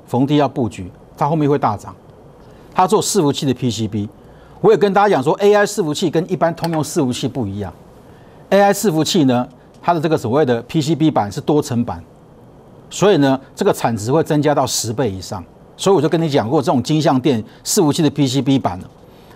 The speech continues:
它会大幅度的往上成长。所以这档个股列为我们的一个核心持股。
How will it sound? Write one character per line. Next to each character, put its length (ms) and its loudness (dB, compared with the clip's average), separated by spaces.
它 140 0
会 140 2
大 180 2
幅 160 -10
度 100 -2
的 60 2
往 140 -4
上 120 -2
成 220 -8
长。 180 -14
所 160 4
以 20 2
这 80 4
档 140 2
个 140 4
股 140 2
列 180 4
为 100 4
我 100 2
们 140 0
的 100 0
一 60 2
个 100 -2
核 160 -2
心 160 0
持 220 -6
股。 180 -14